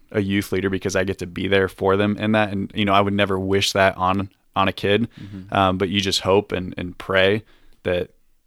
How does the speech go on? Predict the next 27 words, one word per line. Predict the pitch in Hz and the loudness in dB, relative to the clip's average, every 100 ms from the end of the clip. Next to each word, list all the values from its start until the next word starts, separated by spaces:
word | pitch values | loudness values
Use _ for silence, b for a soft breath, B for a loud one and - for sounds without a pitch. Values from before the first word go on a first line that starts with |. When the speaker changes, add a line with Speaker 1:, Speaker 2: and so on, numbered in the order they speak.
| - | -2
Speaker 1:
they | 95 | 0
have | 95 92 | 0 -2
a | |
foundation | 90 95 92 90 92 98 | 0 -2 0 -4 -4 -2
that | 92 | -2
when | 98 | -2
they | 98 92 | -4 -4
walk | 87 90 101 | -4 -2 -2
through | - 110 | -2 -4
something | - 110 113 | -2 -2 0
like | 107 107 | -2 0
that, | 113 110 - _ _ - | 4 4 2 _ _ -10
that | 92 | -6
they | 90 | -6
come | - 95 | -4 0
out | 92 90 - _ _ _ _ | 2 2 -2 _ _ _ _
looking | 107 101 - 98 | -2 -2 -2 -6
to | 95 | -6
Jesus | 90 98 92 90 | -6 -8 -6 -6
instead | - 95 - 92 | -6 -6 -6 -4
of | 90 90 - _ - - | -4 -6 -12 _ -20 -14
trying | - 92 | -6 -6
to | 92 | -4
go | 92 | -8
deeper | 98 90 - | -6 -6 -6
into | 85 85 | -8 -8
something. | - 85 90 90 | -8 -8 -10 -10